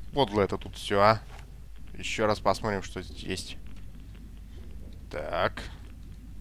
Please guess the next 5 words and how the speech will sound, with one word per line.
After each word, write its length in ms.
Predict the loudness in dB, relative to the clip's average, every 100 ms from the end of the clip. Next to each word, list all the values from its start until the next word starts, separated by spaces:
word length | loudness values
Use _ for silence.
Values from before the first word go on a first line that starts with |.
| -10 -8
Пусто. 340 | -8 -8 -8 -8 -8 -10 -12 -12 -12 -12 -12 -12 -10 -10 -10 -10
Все 200 | -8 -8
пустое, 540 | -8 -8 -2 0 2
все 220 | 0 -2
ненужное. 580 | -2 -2 -4 -2 0 0